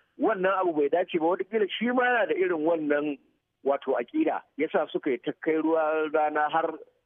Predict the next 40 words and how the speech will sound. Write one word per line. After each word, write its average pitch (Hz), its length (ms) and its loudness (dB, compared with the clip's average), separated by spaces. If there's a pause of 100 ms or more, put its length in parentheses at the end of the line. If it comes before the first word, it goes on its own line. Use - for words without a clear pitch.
(160)
rikicin - 340 -8
su 147 60 -10
da 156 100 -4
jam'iyya 151 460 -2
ta - 80 -10
kai 147 240 -2
matsayin 170 320 -2
da 135 80 -2
su, - 180 -10 (280)
wasu 143 200 0
daga 151 160 -2
cikin 151 220 -6
suka 143 160 -6
bar 143 160 2
wannan 147 160 -2
jam'iyya 156 400 0
suka 113 160 -6
koma 120 220 -2
wa 101 80 -2
yayansu 110 340 -6
jam'iyyu. 92 400 -8 (320)
To 190 80 0
amma 226 320 -2 (380)
a - 100 -2
Sokoto, 220 480 -2
a 147 160 -2
Kano 214 320 2
da 123 160 -6
sauran 208 320 0
jihohi 214 560 2 (400)
da 139 80 0
gwamnonin 226 560 2
suka 190 220 -2
bar 165 140 0
jam'iyyar 165 500 -2
P 160 100 -2
D 160 80 -4
P 165 140 0
zai 156 180 0
koma, 156 320 0